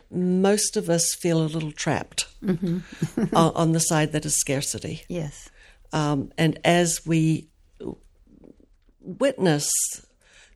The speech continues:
Speaker 1: things falling apart at the seams, um, and we are so much more exposed to a global situation. So we can't pretend we don't see it.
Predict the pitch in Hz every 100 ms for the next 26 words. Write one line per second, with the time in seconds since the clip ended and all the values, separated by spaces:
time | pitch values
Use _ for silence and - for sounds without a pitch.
0 | - 170 151 - - 143 135 135 139 135
1 | - - 143 - - 165 - - _ _
2 | - - _ - 151 147 147 - 156 156
3 | 160 - 160 - 170 160 160 - 151 147
4 | 139 - - 190 180 160 156 - - -
5 | - - _ _ - 165 147 156 143 165
6 | 160 156 151 - - 135 135 139 - 151
7 | - _ - - - - - 160 147 -
8 | _ _ - - - 180 - 196 175 170
9 | 170 147 147 139 - - 156 - -